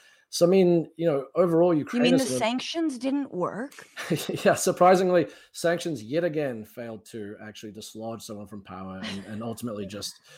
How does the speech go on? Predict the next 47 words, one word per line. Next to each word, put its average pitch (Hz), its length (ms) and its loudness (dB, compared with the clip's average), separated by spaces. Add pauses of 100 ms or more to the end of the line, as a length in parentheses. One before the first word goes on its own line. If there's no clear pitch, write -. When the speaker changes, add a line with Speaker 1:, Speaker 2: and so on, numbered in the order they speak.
(260)
Speaker 1:
uh, 104 300 -4
increased, 113 720 -4 (100)
uh, 107 140 -8
the 98 100 -8
suffering 104 440 -6
of 98 100 -8
ordinary 98 340 -6
people 104 320 -6
in 95 80 -8
those 92 160 -10
countries. 95 420 -8 (300)
Yeah, 214 160 8
I 196 40 10
mean, 196 180 10
you 214 80 12
know, 185 140 10
it, 170 300 2
I, 170 180 -2
I 160 40 -4
think 220 300 -2
what 175 160 2
it 185 100 -2
looks 165 320 -2
like 156 140 -4
it's 135 120 -10
gonna 123 200 -12
happen, 95 460 -16 (200)
uh, 104 220 -18 (120)
you 113 120 -18
know, 95 60 -16
from 113 300 -10
all 131 200 -6
indications 98 640 -8
and, 92 180 -12
and 95 180 -14
from 104 160 -12
the 98 60 -10
reporting 104 400 -10
we 95 120 -8
have, 90 280 -8
and, 107 140 -8
you 135 60 0
know, 107 100 -2
I 113 80 -2
mean, 120 280 -4
I, 110 80 -12 (440)
I'm 117 240 -10